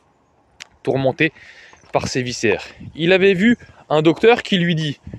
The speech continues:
Supprimez votre Pernod. » Il s'est donc mis, depuis, au noir mandarin. Je dois dire, pour l'histoire, que de toute la compagnie, il est de loin le plus maltraité, la face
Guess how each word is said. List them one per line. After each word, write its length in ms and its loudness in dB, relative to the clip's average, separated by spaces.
Supprimez 500 0
votre 180 2
Pernod. » 480 2
Il 120 0
s'est 140 0
donc 300 -2
mis, 280 0
depuis, 600 -10
au 160 4
noir 380 2
mandarin. 600 2
Je 80 -2
dois 160 2
dire, 300 0
pour 160 2
l'histoire, 480 0
que 240 2
de 120 0
toute 320 -2
la 260 2
compagnie, 560 0
il 140 -2
est 160 0
de 160 -2
loin 360 2
le 120 -6
plus 180 -10
maltraité, 520 -2
la 100 0
face 540 -6